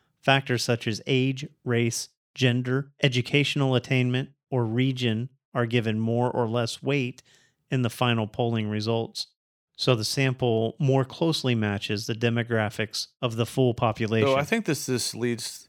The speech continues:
Speaker 2: us to who owns the media in the U S? What really that alludes to is who is controlling overall, who is controlling what you see on any of these platforms,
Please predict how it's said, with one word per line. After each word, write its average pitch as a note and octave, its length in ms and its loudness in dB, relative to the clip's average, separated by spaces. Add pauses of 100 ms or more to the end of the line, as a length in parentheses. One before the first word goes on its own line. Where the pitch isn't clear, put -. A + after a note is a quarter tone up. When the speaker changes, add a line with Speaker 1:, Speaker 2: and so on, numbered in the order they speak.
Speaker 2:
us G#2+ 360 -6
to B2+ 580 -4 (960)
who G3+ 240 2
owns A#2+ 460 0
the G#2+ 120 -6
media G2+ 440 0
in F#2+ 100 -4
the F#2+ 80 -4
U F#2 240 -2
S? - 340 -12 (300)
What B2 240 -2
really B2+ 240 2
that A2+ 180 4
alludes A2 460 -2
to G2 280 -2
is F#2+ 400 -2 (440)
who G#3+ 360 -2
is D3+ 120 0
controlling A2+ 1040 0 (100)
overall, A#2+ 800 0
who C3+ 180 0
is A#2 120 -2
controlling G2 880 -6
what G#2 460 -2 (260)
you G#2 200 -8
see G2+ 520 -6 (160)
on G2 180 -8
any G#2 300 -4
of F#2 120 -6
these F#2+ 220 -14
platforms, F#2+ 960 -10